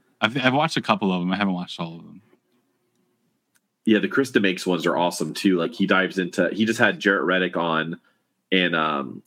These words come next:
Speaker 2: he talked to them about how, how they wrote the, uh, the Good Girls Get the Bad Guys, I think it was.
Speaker 1: Okay.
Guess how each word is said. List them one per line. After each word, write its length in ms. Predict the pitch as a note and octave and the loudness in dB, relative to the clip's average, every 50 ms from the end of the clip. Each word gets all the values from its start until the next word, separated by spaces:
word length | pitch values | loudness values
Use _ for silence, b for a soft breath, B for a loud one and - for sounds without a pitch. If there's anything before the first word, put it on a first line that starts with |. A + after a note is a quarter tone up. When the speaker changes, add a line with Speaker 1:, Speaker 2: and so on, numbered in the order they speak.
| _ | _
Speaker 2:
he 140 | _ G2 F#2 | _ -8 -8
talked 320 | F2+ - G2 F#2 F#2 - - | -2 0 2 2 2 0 0
to 60 | F#2+ | 2
them 200 | F#2+ F#2 F2 F2 | 2 2 2 0
about 320 | D#2+ F#2 E2+ D#2 - - | 0 0 0 0 0 -2
how, 380 | - - G2 F#2 F2+ F2 D#2+ - - | 0 2 2 2 2 0 0 -2 0
how 160 | - G#2 G2 | 0 2 2
they 140 | F#2 F#2 F2 | 2 2 0
wrote 420 | D#2 F2 F2+ F2+ F2 D#2 - D#2+ | 2 2 2 2 2 0 -2 -2
the, 240 | - F2+ E2+ E2 E2 | 0 2 2 2 2
uh, 360 | D#2+ D2+ D2+ D2 C#2+ C#2 C2+ C#2 - _ _ _ _ _ _ _ _ _ - _ _ _ - | 2 0 0 -2 -2 -2 -4 -6 -10 _ _ _ _ _ _ _ _ _ -20 _ _ _ 2
the 400 | F#2+ F2+ F2 E2+ E2 D#2+ - - _ _ | 2 4 4 2 0 -2 -4 -8 _ _
Good 220 | - G#2+ G2+ F#2 | 2 2 4 4
Girls 260 | G2 G#2 G2 G2 F2+ - | 2 2 2 2 2 0
Get 120 | G#2 F2 | -2 -2
the 80 | F#2+ F2 | 0 0
Bad 260 | F#2 E2+ E2+ F2+ F2 | 2 2 2 0 0
Guys, 600 | G2+ G2 G2 G2+ G#2+ G#2 G#2 - - - - - _ _ _ _ _ _ _ _ _ _ _ _ _ | 0 0 0 0 -2 -2 -6 -10 -14 -16 -18 -20 _ _ _ _ _ _ _ _ _ _ _ _ _
I 120 | - F2 F2+ | -4 -4 0
think 140 | - G#2 G2 | 0 0 2
it 100 | G2 E2+ | 2 2
was. 500 | F#2+ G2 G2+ G#2 G#2+ - - - - - _ _ _ _ _ - | 2 2 2 0 -2 -4 -10 -14 -14 -16 _ _ _ _ _ 0
Speaker 1:
Okay. 340 | D3 D#3 D3+ A2+ G#2+ B2 | 2 2 2 0 0 -2